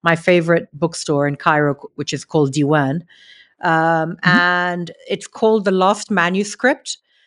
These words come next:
Speaker 1: And I'm not gonna talk about the book at all. I'm just gonna read to you, um, something at the very beginning, which basically sums up my attitude to books. So it says, "To all the books we've read,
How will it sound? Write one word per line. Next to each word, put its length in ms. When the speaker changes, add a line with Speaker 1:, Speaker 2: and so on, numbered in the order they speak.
Speaker 1:
And 100
I'm 160
not 160
gonna 160
talk 300
about 260
the 80
book 200
at 60
all. 380
I'm 200
just 200
gonna 220
read 260
to 120
you, 360
um, 580
something 460
at 80
the 60
very 260
beginning, 640
which 460
basically 460
sums 420
up 240
my 180
attitude 540
to 100
books. 520
So 260
it 140
says, 440
"To 140
all 300
the 80
books 380
we've 240
read, 440